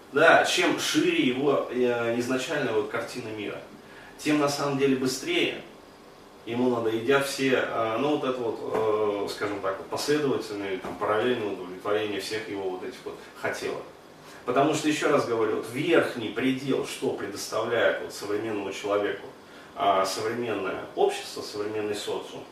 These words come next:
это разнообразное удовлетворение разнообразных хотелок. То есть, ну, а, это круто, конечно, да, полетать на вот этом вот монокрыле с реактивными двигунами. Но, ещё раз говорю, если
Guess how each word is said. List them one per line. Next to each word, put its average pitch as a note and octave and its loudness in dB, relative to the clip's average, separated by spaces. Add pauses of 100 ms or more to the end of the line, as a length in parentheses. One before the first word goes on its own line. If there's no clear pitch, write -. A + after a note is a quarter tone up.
(340)
это B2+ 8
разнообразное B2 4
удовлетворение A#2 0
разнообразных - -2
хотелок. - -10 (1600)
То B2 6
есть, A2 4
ну, D3+ 4
а, G#2+ 2
это - 4
круто, - 0
конечно, G#2 -4
да, D#3 4
полетать - 2
на G2 0
вот G2+ 0
этом F#2+ -2
вот F2 -6
монокрыле A2 0
с - -10
реактивными F#2+ -4
двигунами. G2+ -4 (580)
Но, B2 4
ещё C3+ 2
раз B2+ 2
говорю, A2+ 4
если C3+ 2